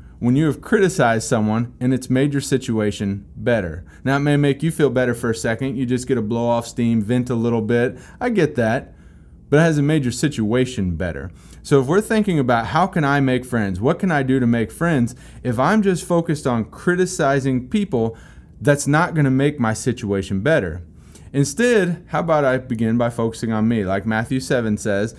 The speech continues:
"Instead of looking at the splinter in my brother's eye, I'm gonna look at the beam of wood in my own eyes." Again, it's not to tear you down. We all have our faults. It's to say, "Who can I actually improve in any of these situations?"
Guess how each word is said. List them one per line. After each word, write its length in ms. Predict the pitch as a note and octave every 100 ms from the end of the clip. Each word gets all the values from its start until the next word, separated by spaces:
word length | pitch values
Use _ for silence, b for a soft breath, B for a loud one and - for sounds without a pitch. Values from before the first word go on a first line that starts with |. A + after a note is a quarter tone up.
| B
"Instead 300 | G#2 - A#2+
of 80 | B2
looking 300 | C3 C#3 C3+
at 100 | C3
the 80 | A2
splinter 300 | - C#3 C#3
in 60 |
my 100 | C#3
brother's 400 | C3 E3+ E3 A#2
eye, 260 | A2 G#2+ A#2+ B B B
I'm 120 | B2+
gonna 160 | B2+
look 200 | B2+ D3+
at 120 | D3+ C3+
the 80 |
beam 260 | B2 D3 E3
of 140 | C#3+
wood 200 | D3 D#3+
in 80 | C#3
my 200 | B2 C3
own 180 | C#3+ C#3
eyes." 380 | A2+ F2 D2+ - -
Again, 300 | G#2+ A#2+ C3
it's 180 | A#2 -
not 200 | A2 A2+
to 80 | A#2+
tear 220 | D3 C#3+
you 120 | D#3
down. 320 | E3 C#3+ A2
We 140 | G#2 A#2+
all 180 | C#3
have 220 | D3 C3+ C3
our 160 | C3
faults. 420 | B2+ F#3 A#2+ - B B -
It's 220 | D#3+ -
to 80 | C#3+
say, 240 | - D3
"Who 160 | C3+ B3+
can 180 | - F3+
I 120 | C3
actually 500 | G#2 B2+ - B2 A2+
improve 560 | G2+ C3+ A#2+ F#2+ F2 - B
in 160 | B2 A#2+
any 240 | C#3+ D3+
of 80 | C#3+
these 220 | B2+ B2
situations?" 760 | C#3 A#2 A#2 G#2 F2+ - -